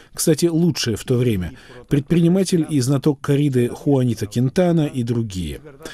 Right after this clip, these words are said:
У писателя уже была заказана гостиница, зарезервированы билеты на бои быков.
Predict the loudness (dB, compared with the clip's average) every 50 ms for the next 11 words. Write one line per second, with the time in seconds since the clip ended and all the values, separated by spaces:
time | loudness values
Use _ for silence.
0 | -18 -20 -20 -20 -8 -2 0 0 0 2 0 2 4 2 2 2 2 2 2 2
1 | 2 2 2 2 2 2 4 2 0 0 0 2 0 2 2 0 0 0 2 0
2 | 0 0 0 0 2 2 4 2 2 2 0 2 2 2 2 0 -2 -2 -2 0
3 | 0 0 2 2 2 2 4 4 4 2 2 2 0 0 2 2 2 2 2 0
4 | -2 -2 -2 -2 -2 0 0 0 0 -2 -4 -2 0 0 0 0 -2 -6